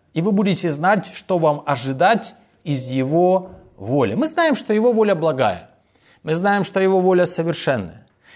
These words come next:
Мы знаем, что когда мы приходим в молитвенную комнату и молимся с верой, то наша вера соприкасается с Его волей. А сегодня я хочу вам рассказать о том, как она формировалась и в каком периоде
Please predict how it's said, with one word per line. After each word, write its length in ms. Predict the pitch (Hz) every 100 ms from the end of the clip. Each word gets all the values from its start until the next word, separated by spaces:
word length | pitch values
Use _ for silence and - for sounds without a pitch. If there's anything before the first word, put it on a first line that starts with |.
| -
Мы 100 | 175
знаем, 300 | 190 214 214
что 160 | 196 202
когда 180 | 196 202
мы 120 | 202
приходим 440 | 185 196 202 196 185
в 40 |
молитвенную 600 | 190 196 - 196 185 180
комнату 600 | 180 170 156 123 - - _ _ - - -
и 100 | 180
молимся 680 | 185 208 226 190 143 - -
с 140 | -
верой, 440 | 202 226 156 104 - - _
то 100 | 170
наша 280 | 190 190 185
вера 220 | 202 208
соприкасается 840 | - 170 165 165 151 180 170 135 160
с 140 | -
Его 200 | 147 147
волей. 360 | 135 107 85 - -
А 100 | 147
сегодня 440 | - 214 226 196
я 60 | 160
хочу 300 | 185 - 190
вам 160 | 180
рассказать 600 | 160 - - 151 185 - -
о 80 | 143
том, 520 | - 190 202 208 208 - - _
как 240 | 170 160
она 180 | 160 151
формировалась 840 | - 143 147 147 151 175 165 -
и 40 | 120
в 60 |
каком 380 | - 123 147 147
периоде 760 | - 143 147 139 131 127 131